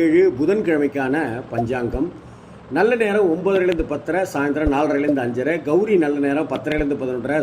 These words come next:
சாயந்தரம் ஆறரைலேருந்து ஏழரை. ராகு காலம் பன்னெண்டுலேருந்து ஒன்றரை, குளிகை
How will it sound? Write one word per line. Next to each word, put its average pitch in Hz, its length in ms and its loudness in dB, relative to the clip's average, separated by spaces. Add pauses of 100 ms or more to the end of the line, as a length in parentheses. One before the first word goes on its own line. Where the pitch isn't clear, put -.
சாயந்தரம் 131 480 0
ஆறரைலேருந்து 131 580 0 (200)
ஏழரை. 120 280 -2 (160)
ராகு 170 280 2
காலம் 151 260 -2
பன்னெண்டுலேருந்து 139 580 -2
ஒன்றரை, 139 260 0 (120)
குளிகை 156 280 2